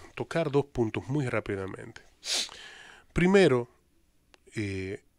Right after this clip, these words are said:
quiero decir algo con relación a los carnavales. <clears throat> Los carnavales que nacen en la Edad Media, en Roma,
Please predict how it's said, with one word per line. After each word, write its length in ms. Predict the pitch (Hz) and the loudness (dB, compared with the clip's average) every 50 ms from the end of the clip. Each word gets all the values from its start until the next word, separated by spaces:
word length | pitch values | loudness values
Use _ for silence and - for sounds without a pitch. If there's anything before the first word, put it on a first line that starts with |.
| _ _ _ _ _ _ _ _ _ _ _ - | _ _ _ _ _ _ _ _ _ _ _ -20
quiero 760 | - - - 107 107 117 117 110 107 101 98 95 95 - - - _ _ _ _ _ _ _ _ - - - _ _ | -12 -8 -6 -4 -2 0 0 0 0 -2 -2 -4 -6 -10 -12 -16 _ _ _ _ _ _ _ _ -20 -20 -20 _ _
decir 340 | - 113 127 120 - 156 156 | -4 -2 -2 0 0 -2 -4
algo 180 | 156 151 165 151 | -4 -4 -6 -4
con 160 | - 143 120 | -4 -4 -4
relación 840 | - 123 110 101 - - - 110 113 117 117 113 110 104 101 104 - _ _ _ _ _ _ _ _ _ _ - | -2 -2 -2 -2 -2 -2 -4 -2 -2 -2 -2 -4 -4 -6 -8 -12 -16 _ _ _ _ _ _ _ _ _ _ -12
a 80 | - 113 | -10 -8
los 140 | 110 110 - | -8 -8 -8
carnavales. 840 | _ - 113 104 104 101 95 92 92 95 95 95 92 90 - 262 254 - | _ -6 -4 -4 -4 -4 -4 -2 -2 -2 -2 -2 -4 -6 -8 -8 -8 -4
<clears throat> 300 | - 254 240 214 190 151 131 123 _ _ _ - - - - - - - - - - - - | -4 -2 -2 -2 -4 -8 -12 -18 _ _ _ -20 -20 -20 -18 -18 -18 -18 -20 -20 -20 -16 -14
Los 100 | 110 - | -10 -4
carnavales 600 | - 123 110 113 117 110 110 117 127 139 139 - | -2 -2 0 2 2 2 4 4 2 2 0 -4
que 680 | - - - 123 110 107 107 104 104 107 110 113 - _ _ - | -6 -6 -4 -2 -2 0 0 -2 -2 -4 -6 -8 -12 _ _ -10
nacen 760 | 113 104 107 110 123 - - - 135 127 127 127 131 135 - _ - | -6 -4 -2 -2 -2 -2 -2 -2 -2 -2 -2 -4 -8 -12 -16 _ -10
en 80 | 113 104 | -8 -6
la 80 | 101 98 | -6 -4
Edad 160 | 98 104 104 | -4 -4 -4
Media, 500 | 104 104 110 113 110 107 110 110 110 117 _ _ _ _ _ _ _ _ _ _ _ - - - _ _ _ _ _ _ _ _ _ _ _ _ _ | -4 -6 -6 -4 -4 -4 -6 -8 -10 -12 _ _ _ _ _ _ _ _ _ _ _ -20 -20 -20 _ _ _ _ _ _ _ _ _ _ _ _ _
en 160 | - 104 98 | -10 -8 -8
Roma, 480 | - - 104 113 117 113 101 98 95 | -4 2 4 6 6 6 4 0 -4